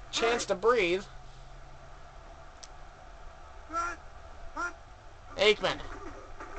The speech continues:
Over to the right, finds, but it's nerfed. He f-, had found eighty-one, and that looked to be, if it was... If that thing was caught, it could have been a touchdown. Third and ten.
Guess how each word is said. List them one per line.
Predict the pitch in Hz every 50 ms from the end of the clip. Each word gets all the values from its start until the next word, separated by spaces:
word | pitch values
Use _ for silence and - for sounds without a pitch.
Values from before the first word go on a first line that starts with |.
| - -
Over | 180 202 220 233
to | 247 254
the | 254 277
right, | 277 302 320 320 311 311 269
finds, | - - - 339 339 349 359 359 359 359 349 339 277 254
but | - 311 320
it's | 330 320 - - 240
nerfed. | 269 294 311 330 349 359 359 339 320 349 - - -
He | 247 269 285 285
f-, | 269 - - -
had | - 196 254 269 262 -
found | - - - 302 330 349 349 330 294 247 - -
eighty-one, | 294 302 320 330 302 294 277 302 311 302 277 247 240 240 254 269 - - - - - - - - - - - - - - -
and | 202 220 233
that | 262 285 311 311 294
looked | 285 294 294 - -
to | - 262
be, | 240 277
if | 285 285 285 262 247 - 277
it | 285 294
was... | 285 254 226 196 - - - - - - - - - - - - - - - - - 175
If | 170 -
that | 226 254 269 -
thing | 262 254 247
was | 233 214 -
caught, | - - 254 254 262 247 240 - -
it | 233 226 220 -
could | - 240 208 190 - - - - -
have | 214 202 185 170
been | 202 226 226 233
a |
touchdown. | 226 - 214 180 160 - - 175 160 151 143 139 135 135 - - - - - - - - - - - - -
Third | - - 254 269 285 294 302 302 285
and | 285 285 285 254
ten. | - - 277 285 294 277 247 196 156 127